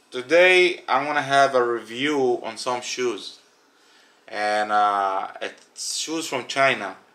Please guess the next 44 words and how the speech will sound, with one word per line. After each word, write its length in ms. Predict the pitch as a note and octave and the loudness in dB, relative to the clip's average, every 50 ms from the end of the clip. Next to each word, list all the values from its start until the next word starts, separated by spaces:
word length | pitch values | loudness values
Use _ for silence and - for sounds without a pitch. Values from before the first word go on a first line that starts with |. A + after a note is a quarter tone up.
| _ _ - | _ _ -8
I 140 | G#2+ G#2 A2+ | -4 -2 0
don't 80 | B2 | 0
know 80 | B2+ C3 | 2 0
if 140 | B2 B2 C3+ | 0 0 -2
you 80 | B2 | 0
guys 240 | B2+ B2+ B2+ B2 A#2 | 2 2 2 2 0
are 100 | A#2+ A#2+ | 0 -2
familiar 420 | A#2+ - A#2 A#2+ B2 C3 C#3 C3+ | -2 -6 -8 -6 -4 -2 -2 0
with 200 | C3+ C3+ C3+ C3+ | 0 0 0 2
it 100 | C#3 C3+ | 2 2
or 260 | B2+ A#2+ A2 A2 G#2 G2+ | 2 2 2 0 -2 -2
have 180 | G#2+ A2 G#2 G#2+ | -2 -4 -6 -6
you 80 | G#2+ | -6
guys 200 | A2 A2 G#2+ G#2 | -6 -6 -6 -6
ever 220 | - - A2+ A2+ A2 | -6 -6 -6 -6 -8
seen 260 | - - D3+ D3 D3 | -8 -6 -6 -4 -2
it. 140 | D3 D3 C3+ | 0 0 0
I 60 | A#2+ | 0
haven't 260 | A2+ B2+ C#3+ C#3 B2+ | 0 0 -2 -2 -2
seen 220 | - - C#3 D3 | -6 -8 -8 -8
any 280 | D#3 D#3+ D#3+ D#3+ D#3+ D#3+ | -6 -6 -4 -4 -2 -2
of 240 | D#3+ D#3+ D#3+ D#3+ D#3+ | 0 0 -2 -2 -2
'em 60 | D#3 | -2
out 260 | - C#3+ D3 D3+ - | -2 -2 -2 -2 -2
there, 280 | - E3 E3+ E3+ E3+ - - - - - - - - - - - _ _ _ _ - | -2 -2 -2 -2 -4 -8 -14 -20 -20 -20 -20 -20 -20 -20 -20 -20 _ _ _ _ -6
um, 680 | - A2+ A2+ A2+ A2+ A2 A2 G#2+ G#2 G#2 G2+ G2 G2 G2+ | 0 2 4 6 6 6 6 4 2 2 0 -4 -10 -8
all 200 | - G2+ A#2 B2+ | -4 -2 -2 0
my 100 | B2+ - | 2 0
life. 560 | - G#2+ A2 A#2+ C3+ D3+ E3 D#3+ - - - - | 0 2 4 4 4 4 2 0 -4 -10 -12 -8
Um, 480 | A2+ G#2 G2 G2 F#2+ F#2+ F#2+ G2+ G#2 _ _ _ _ _ _ _ _ _ - - - - - _ _ _ _ - | -6 -6 -4 -6 -6 -10 -12 -16 -20 _ _ _ _ _ _ _ _ _ -20 -20 -20 -20 -20 _ _ _ _ -6
I 100 | A2+ A2 | -6 -4
barely 300 | - - A#2+ C3 C#3 C#3 | 0 0 0 2 2 0
could 160 | C3+ C3 A#2+ | -2 -4 -4
see, 320 | - - C#3 C3+ G#2 D#2+ E2 | -4 -4 -4 -4 -4 0 2
I 140 | A2+ A2+ | 2 2
start 260 | A2+ - - C3 B2+ - | 2 2 0 0 0 0
seeing 220 | - B2+ C3 C3 | -2 -4 -4 -4
'em 120 | C3 B2+ | -4 -6
in, 60 | A#2+ A#2 | -6 -6
online, 800 | - - A2 A2 G#2+ G#2+ G#2 G#2+ A#2 B2+ C#3+ D#3+ E3+ F3+ E3 D#3 _ _ _ _ _ _ _ _ _ _ _ _ | -4 -2 -2 -2 0 2 2 2 4 2 0 -2 -4 -10 -14 -20 _ _ _ _ _ _ _ _ _ _ _ _
um, 440 | - A2 G#2+ G#2 G#2 G2+ G2+ G2 F#2 - - | -10 -6 -4 -4 -4 -4 -6 -8 -12 -10 -2
coming 360 | - A2+ A#2 B2 B2+ C3 B2+ | 2 2 2 2 2 -2 -8
from 180 | B2+ C3+ A#2+ G#2+ | -10 -10 -12 -10
people, 560 | - B2 A#2 B2 B2 C#3+ D3+ D#3+ E3+ E3 | -6 -6 -6 -4 -4 -2 -2 -2 -2 -4